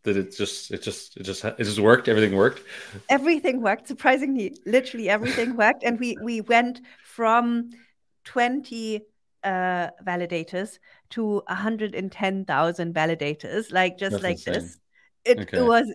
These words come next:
Speaker 2: insane. It was fantastic.
Speaker 1: So,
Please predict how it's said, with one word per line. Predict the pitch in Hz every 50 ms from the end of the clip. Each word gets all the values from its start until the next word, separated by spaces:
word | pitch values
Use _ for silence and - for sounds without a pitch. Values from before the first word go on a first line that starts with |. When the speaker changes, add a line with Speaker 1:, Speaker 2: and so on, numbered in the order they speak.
| - _ _ _ -
Speaker 2:
insane. | 226 220 220 240 254 - - - 156 - 151 156 156 _ -
It | -
was | 190 196 196 -
fantastic. | - 269 247 233 226 180 196 - - - 143 - _ _ _ _ _ _ - - - - _ _ _ _ _ _
Speaker 1:
So, | - - - 156 147 127 -